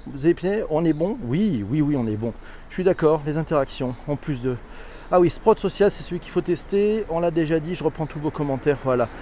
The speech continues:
Si vous voulez un code pour Swello, si vous voulez, ok, ben super, merci, Je-, Jessie, je suis, euh, je suis d'accord pour en avoir un. L'Excel, ça m'avait servi, trois services, trois chiffres différents.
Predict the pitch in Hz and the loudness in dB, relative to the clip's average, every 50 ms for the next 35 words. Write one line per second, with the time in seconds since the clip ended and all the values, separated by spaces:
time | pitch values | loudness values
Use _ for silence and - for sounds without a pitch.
0 | - - - - - 254 262 247 247 233 214 196 185 190 202 - 185 156 131 120 | -14 -14 -8 0 2 4 4 6 6 10 10 10 10 10 8 8 8 8 8 8
1 | 120 - 214 202 - - 170 170 160 156 170 196 202 - - - 190 190 196 175 | 4 4 4 4 4 6 4 6 8 8 8 8 8 6 2 2 2 4 6 6
2 | 170 156 160 180 196 233 240 - - 180 196 214 180 180 160 - 196 160 220 220 | 6 8 8 6 6 6 4 6 8 10 10 10 10 6 4 4 2 6 6 8
3 | 220 220 196 - - 254 254 185 175 165 190 196 - - 131 160 190 180 - - | 8 6 4 4 2 0 0 0 6 8 8 8 8 6 6 6 6 4 4 0
4 | 247 262 247 196 - - 180 202 196 - - - 220 233 233 226 180 156 147 139 | 0 0 0 -2 0 4 6 4 4 4 0 -2 0 2 4 4 6 8 8 6
5 | 131 127 123 - - - - - - - - 160 208 - - - - 190 175 156 | 6 2 0 -2 -8 -10 -10 -10 -10 -6 0 0 0 0 0 -4 -2 -2 -2 0
6 | 135 123 208 - - 143 127 107 - - 139 131 143 147 151 143 131 139 135 127 | 4 4 4 4 4 2 2 2 2 0 0 2 2 4 4 4 4 4 4 4
7 | 135 127 127 - - - - - - - - 180 190 - - 190 196 190 - 180 | 4 2 0 -2 -6 -14 -14 -14 -10 0 6 6 6 6 8 4 4 4 4 4
8 | 160 156 151 156 - - 147 156 175 - - 190 185 - - 160 151 151 170 - | 4 4 4 4 4 2 2 2 2 2 4 4 4 6 6 4 4 4 2 2
9 | - 156 143 - - 135 131 139 - - 135 113 110 120 | 2 0 0 0 -4 -4 -4 -4 0 2 2 2 2 0